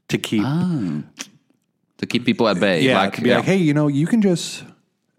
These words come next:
Speaker 2: Yeah.
Speaker 1: you know, you can just get by on, you know, you, you know,
Speaker 2: C's and
Speaker 1: two,
Speaker 2: D's is
Speaker 1: your,
Speaker 2: enough.
Speaker 1: your two
Speaker 2: Wow.
Speaker 1: grand a month, you know, and your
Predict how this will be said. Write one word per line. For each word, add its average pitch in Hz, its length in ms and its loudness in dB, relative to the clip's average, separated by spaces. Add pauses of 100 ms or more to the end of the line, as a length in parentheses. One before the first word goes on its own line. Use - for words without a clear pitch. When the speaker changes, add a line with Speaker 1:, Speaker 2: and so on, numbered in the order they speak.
Speaker 2:
Yeah. 87 120 2
Speaker 1:
you 151 40 4
know, 143 80 4
you 143 180 2
can 214 120 0
just 196 180 0
get 160 160 -2
by 147 320 2
on, 131 260 2
you 113 100 0
know, 110 180 2
you, 110 160 2
you 107 120 -2
know, 107 180 0
Speaker 2:
C's 135 280 2
and 123 120 6
Speaker 1:
two, 120 60 6
Speaker 2:
D's 123 140 4
is 101 120 0
Speaker 1:
your, 104 160 6
Speaker 2:
enough. 104 140 0
Speaker 1:
your 120 140 2
two 131 240 0
Speaker 2:
Wow. - 100 2
Speaker 1:
grand 113 280 2
a - 20 2
month, 107 580 -2
you 110 80 -2
know, 104 380 2
and 101 140 0
your 92 300 -2